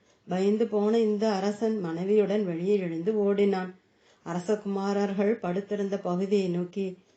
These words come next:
வேகமாக ஓடினான். ஐயோ பாவம், அரசகுமாரர்கள் தூங்கிக் கொண்டிருந்த பகுதி தரைமட்டமாக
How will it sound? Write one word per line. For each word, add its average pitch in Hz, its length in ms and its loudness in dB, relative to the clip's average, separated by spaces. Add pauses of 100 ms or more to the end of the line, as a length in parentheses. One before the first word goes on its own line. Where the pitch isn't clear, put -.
வேகமாக 180 680 0
ஓடினான். 185 520 -4 (320)
ஐயோ 208 300 -4
பாவம், 220 480 0
அரசகுமாரர்கள் 214 880 -2
தூங்கிக் 208 360 -2
கொண்டிருந்த 190 400 -4
பகுதி 202 460 -2 (320)
தரைமட்டமாக 180 1000 -2